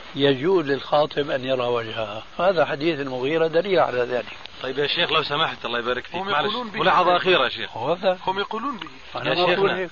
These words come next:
Speaker 3: آه، هو نقل إنهم لا يقولون به في البداية.
Speaker 1: ما أنا، لا، أنا قلت له ذيك من يقول
Speaker 3: نعم،
Speaker 1: بهذا القول
Speaker 3: صحيح،
Speaker 1: الثاني.
Speaker 3: صحيح.
Speaker 2: شيخنا في ملاحظة لو تكرمت، الله يبارك فيك.
Speaker 1: الله.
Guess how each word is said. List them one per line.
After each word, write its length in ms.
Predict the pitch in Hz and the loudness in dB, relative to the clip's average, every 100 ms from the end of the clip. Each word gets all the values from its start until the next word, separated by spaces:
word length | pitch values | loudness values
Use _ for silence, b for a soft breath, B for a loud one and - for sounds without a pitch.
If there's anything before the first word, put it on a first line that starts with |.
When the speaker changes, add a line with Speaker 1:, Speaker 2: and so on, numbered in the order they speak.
| - | -2
Speaker 3:
آه، 100 | 175 | 0
هو 300 | 190 220 208 | 0 0 0
نقل 360 | 240 - 226 | -2 -2 -2
إنهم 280 | 226 214 220 | -2 -4 0
لا 80 | 247 | 2
يقولون 400 | 254 - 196 160 | 2 0 -4 -4
به 160 | 139 127 | -8 -12
في 340 | - - 143 | -14 -14 -12
البداية. 340 | 139 143 120 123 135 | -8 -4 -4 -6 -2
Speaker 1:
ما 100 | 139 | 0
أنا، 100 | 151 | 0
لا، 380 | 123 147 143 | 2 4 4
أنا 160 | 143 147 | 4 2
قلت 200 | 139 - | 2 0
له 160 | 180 165 | 0 0
ذيك 260 | 156 - | -2 -6
من 260 | 156 190 175 | -2 0 0
يقول 400 | 175 170 196 175 | 0 4 4 6
Speaker 3:
نعم، 0 | |
Speaker 1:
بهذا 200 | 185 175 | 4 4
القول 260 | 180 190 | 4 4
Speaker 3:
صحيح، 100 | 180 | 4
Speaker 1:
الثاني. 420 | 170 202 214 185 160 | 2 2 2 0 -4
Speaker 3:
صحيح. 280 | 165 170 143 151 156 104 - - - - | -6 -8 -10 -10 -10 -10 -12 -14 -16 -14
Speaker 2:
شيخنا 240 | 180 175 170 | -12 -10 -10
في 120 | 175 | -8
ملاحظة 420 | 165 175 165 147 | -6 -6 -6 -6
لو 260 | 151 147 147 | -8 -6 -8
تكرمت، 460 | 135 139 131 110 | -8 -6 -6 -4
الله 140 | 120 131 | -2 -2
يبارك 260 | 120 117 | -2 -4
فيك. 200 | - 104 | -6 -10
Speaker 1:
الله. 240 | 123 110 | -10 -10